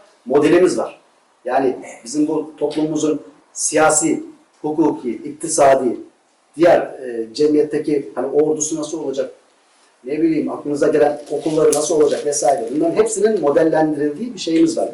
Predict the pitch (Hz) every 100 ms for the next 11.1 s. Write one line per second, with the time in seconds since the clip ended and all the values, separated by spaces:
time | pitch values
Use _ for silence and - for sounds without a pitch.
0 | 240 254 247 247 247 247 226 180 - 147
1 | 151 156 - 220 - 190 185 175 180 190
2 | 180 175 175 175 214 226 180 - - -
3 | - - 151 147 - - 156 - 147 139
4 | 151 151 139 135 131 165 180 180 170 170
5 | 156 123 - - 127 - - - - -
6 | - - 180 - 131 127 127 120 117 117
7 | - _ _ _ _ _ _ 151 - 165
8 | 160 151 160 147 151 151 123 104 - -
9 | - 110 110 104 - _ _ _ _ _
10 | 110 98 95 95 - - _ _ 170 170
11 | -